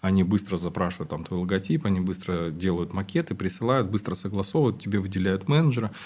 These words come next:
Всё это происходит оперативно. А то, что про-, там происходит, э,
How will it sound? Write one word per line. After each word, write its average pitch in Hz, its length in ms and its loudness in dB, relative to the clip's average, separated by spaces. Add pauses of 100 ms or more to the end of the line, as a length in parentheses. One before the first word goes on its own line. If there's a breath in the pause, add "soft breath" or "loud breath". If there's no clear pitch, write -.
(120 loud breath)
Всё - 160 4
это 127 100 0
происходит 104 400 0
оперативно. 104 580 -2 (720 soft breath)
А 92 120 -2
то, 110 180 -2
что - 180 -4
про-, 110 240 2
там 92 300 4
происходит, 101 540 4 (160)
э, 87 720 2